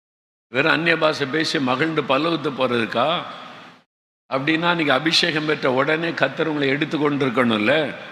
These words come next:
எதுக்கு ஆண்டவர் வச்சிருக்கிறாரு? இந்த சுவிசேஷத்தை எல்லாருக்கும் நீங்க அறிவிக்க வேண்டும் என்பதற்காக. இதே காரியத்தை தான் இந்த தீர்க்க தரிசனம் எப்படி நிறைவேறுகிறது என்பதை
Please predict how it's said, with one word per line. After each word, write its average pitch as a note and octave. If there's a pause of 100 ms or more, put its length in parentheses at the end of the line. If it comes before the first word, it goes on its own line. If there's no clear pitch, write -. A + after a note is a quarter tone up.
(280)
எதுக்கு D3
ஆண்டவர் C3+
வச்சிருக்கிறாரு? A#2 (680)
இந்த A2+ (100)
சுவிசேஷத்தை C3
எல்லாருக்கும் C3
நீங்க A2
அறிவிக்க A2
வேண்டும் G2 (460)
என்பதற்காக. G2 (680)
இதே E3+
காரியத்தை C#3+
தான் C3
இந்த B2
தீர்க்க F3
தரிசனம் D3+
எப்படி D#3+
நிறைவேறுகிறது C#3
என்பதை G#2